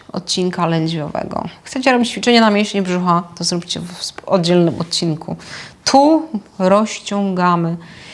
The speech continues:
nasze mięśnie, szczególnie właśnie plecy.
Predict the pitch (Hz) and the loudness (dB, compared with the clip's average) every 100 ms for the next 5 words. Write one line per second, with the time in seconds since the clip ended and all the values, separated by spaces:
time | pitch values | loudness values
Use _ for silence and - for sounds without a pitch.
0 | - - _ 185 180 180 - 165 170 156 | -20 -20 _ -4 -2 0 -2 -2 -2 -2
1 | 156 165 - 175 - 180 180 165 175 - | -4 -6 -6 -6 -6 0 0 0 -2 -4
2 | 165 165 - - - _ _ _ - 170 | -2 -2 -4 -20 -20 _ _ _ 0 2
3 | 156 165 - - | 2 0 -4 -4